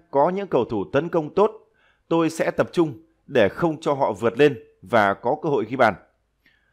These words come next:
Cũng cần phải nói thêm rằng vào lúc này, Malaysia đã ít bất cẩn hơn, chơi bóng nhanh hơn và chúng tôi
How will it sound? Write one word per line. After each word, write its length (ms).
Cũng 180
cần 260
phải 240
nói 220
thêm 160
rằng 220
vào 160
lúc 140
này, 380
Malaysia 580
đã 340
ít 160
bất 160
cẩn 180
hơn, 220
chơi 140
bóng 220
nhanh 160
hơn 240
và 260
chúng 180
tôi 220